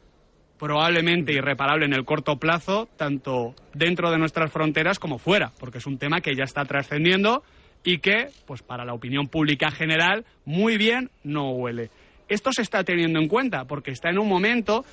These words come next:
yo lo hablaba con un buen amigo en Twitter, está en un momento el Barcelona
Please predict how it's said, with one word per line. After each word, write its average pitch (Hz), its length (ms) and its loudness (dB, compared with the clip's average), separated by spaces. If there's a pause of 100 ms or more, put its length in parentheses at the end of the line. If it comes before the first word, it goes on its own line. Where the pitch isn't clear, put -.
(200)
yo 139 60 0
lo 151 100 4
hablaba 160 260 4
con 156 160 -2
un 151 100 2
buen 156 160 2
amigo 151 400 2
en 147 200 0
Twitter, 196 440 2 (320)
está 139 200 -6
en 185 160 4
un 214 60 4
momento 208 360 4
el 190 80 2
Barcelona 190 640 2